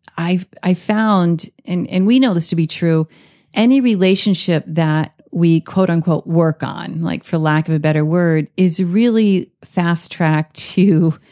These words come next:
your spiritual growth, because it's impossible to elevate or, say, fix or heal a relationship or even complete a relationship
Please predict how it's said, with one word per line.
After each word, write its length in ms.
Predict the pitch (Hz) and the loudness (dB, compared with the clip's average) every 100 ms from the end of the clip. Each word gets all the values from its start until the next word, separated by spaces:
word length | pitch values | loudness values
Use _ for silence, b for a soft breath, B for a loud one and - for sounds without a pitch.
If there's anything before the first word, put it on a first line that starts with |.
| b b - | b b -2
your 180 | 170 170 | 0 2
spiritual 540 | - 165 147 139 156 | -2 -2 -2 -2 -6
growth, 580 | - - - - - _ _ - | -6 -8 -10 -16 -20 _ _ -4
because 320 | 180 175 196 | 0 2 2
it's 160 | 185 185 | 2 0
impossible 960 | 190 170 - 208 226 - 220 196 180 165 | -2 -4 -8 -6 -4 -4 -2 0 0 -2
to 840 | - - 196 180 170 165 160 160 165 _ _ _ _ 180 | -8 -6 -2 -2 0 -2 -2 -4 -6 _ _ _ _ 0
elevate 640 | 180 190 170 175 170 170 - | 2 2 2 2 4 2 0
or, 480 | 160 151 143 143 139 | -2 0 -2 -4 -6
say, 380 | - 170 147 147 | -6 -4 -4 -6
fix 720 | - - 220 214 202 202 - | -12 -4 0 2 0 -2 -6
or 140 | 139 | -6
heal 760 | 143 - 202 190 180 175 175 175 | -6 -4 0 2 4 4 2 0
a 100 | 160 | -2
relationship 720 | 151 160 170 185 202 180 185 175 | -2 0 2 2 2 0 0 -2
or 80 | |
even 300 | 170 190 185 | 0 2 0
complete 680 | 180 180 165 - - 277 277 208 | 0 -2 -4 -4 0 0 0 -2
a 100 | 165 | 0
relationship 880 | 160 160 156 - 156 - 160 156 | 2 2 0 0 -2 -2 -2 -4